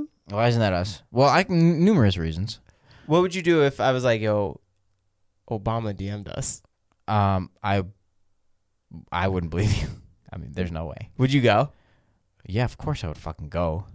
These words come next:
Speaker 2: What if it was tomorrow? Would you go?
Speaker 1: No.
Speaker 2: Oh, yeah. <laughs> I
Speaker 1: Case
Speaker 2: love what you're doing down there. <laughs>
Speaker 1: Yeah, man.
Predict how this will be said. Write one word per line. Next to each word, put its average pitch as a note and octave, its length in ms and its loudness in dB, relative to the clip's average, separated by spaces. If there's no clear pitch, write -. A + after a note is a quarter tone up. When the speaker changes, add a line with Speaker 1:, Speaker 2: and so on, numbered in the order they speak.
Speaker 2:
What A#2+ 160 2
if A#2 140 -4
it - 20 -2
was G#2+ 140 -4
tomorrow? G2 520 -6
Would G2+ 100 -10
you G2+ 60 -10
go? G2+ 240 -6
Speaker 1:
No. - 260 -14
Speaker 2:
Oh, F#3 160 6
yeah. F3+ 180 2
<laughs> - 260 -18
I - 1120 -2
Speaker 1:
Case A#2+ 60 -2
Speaker 2:
love F3+ 220 6
what G#3 120 6
you're G3+ 80 4
doing G#3 240 6
down C#3 180 6
there. C3 340 4
<laughs> - 300 -14
Speaker 1:
Yeah, A2+ 320 4
man. G2+ 380 0